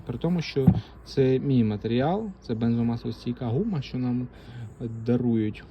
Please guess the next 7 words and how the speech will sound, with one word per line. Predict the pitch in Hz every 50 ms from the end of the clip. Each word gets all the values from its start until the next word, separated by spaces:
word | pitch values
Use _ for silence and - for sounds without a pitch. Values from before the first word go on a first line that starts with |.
| - -
партнери. | - 123 120 - - 120 113 113 113 113 110 113 - - - - - - - - - - - - - - - -
Триста | - - 139 156 - - 143 135
гривень, | 135 135 120 117 113 117
це | 117 - - 135
реально | 131 139 151 151 139 120
дуже | 107 113 110 113 107
багато. | 107 98 95 98 92 85 - -